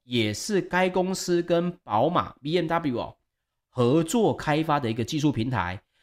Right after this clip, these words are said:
那这个平台呢，将会提供自动驾驶哦，从L two到L三的自动驾驶都可以来提供，而且呢，可以透过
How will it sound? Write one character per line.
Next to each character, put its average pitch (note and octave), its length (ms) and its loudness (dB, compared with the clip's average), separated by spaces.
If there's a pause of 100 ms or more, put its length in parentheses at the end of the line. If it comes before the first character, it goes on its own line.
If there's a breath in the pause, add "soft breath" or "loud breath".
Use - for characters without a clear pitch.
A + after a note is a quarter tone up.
(160)
那 A#3+ 80 -14
这 B3 120 -4
个 A#3 60 4
平 F#3 220 -2
台 F3 160 2
呢， C#3 140 2
将 F3+ 180 -2
会 F3+ 120 2
提 C3 240 -4
供 D#3 220 -2
自 F3+ 200 -6
动 D#3 180 0
驾 D3 220 0
驶 G2+ 200 -6
哦， F2+ 240 -10
从 A#2 280 -2
L C3+ 240 0
two E3 200 -2
到 D#3 120 4
L G#2 320 -4
三 C3 180 -4
的 B2+ 100 -2
自 - 120 -12
动 C3+ 140 -2
驾 B2+ 180 2
驶 G2 180 -8 (440)
都 F3+ 240 0
可 C#3+ 160 -2
以 A2+ 80 0
来 F#2+ 120 -4
提 G#2 220 -12
供， C3 260 0 (360)
而 G3+ 120 -6
且 G3 140 2
呢， D#3+ 220 2
可 G3+ 140 -2
以 E3+ 80 2
透 G#3 300 0
过 F3+ 200 4